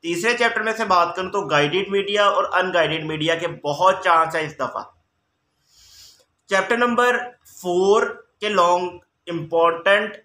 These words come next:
या आपकी पेयरिंग scheme के मुताबिक बेहतर नहीं थे, मैंने पहले बनाए थे फिर मैंने निकाल दिए।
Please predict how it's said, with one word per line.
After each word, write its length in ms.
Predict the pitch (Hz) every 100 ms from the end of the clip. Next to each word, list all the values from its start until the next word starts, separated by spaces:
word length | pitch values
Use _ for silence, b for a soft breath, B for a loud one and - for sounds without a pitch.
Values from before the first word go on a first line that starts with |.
| 180
या 200 | 175 196
आपकी 640 | 185 180 175 196 190 185
पेयरिंग 300 | 175 185 220
scheme 360 | 196 - 196 180
के 140 | 185
मुताबिक 600 | 185 180 165 151 170 170 -
बेहतर 380 | 151 147 160 135
नहीं 340 | 127 135 190
थे, 260 | 196 180 175
मैंने 220 | 175 175
पहले 300 | 170 151 151
बनाए 400 | 147 139 131 151
थे 140 | 175
फिर 160 | 180 170
मैंने 200 | 147 139
निकाल 340 | 135 131 110
दिए। 320 | 107 110 101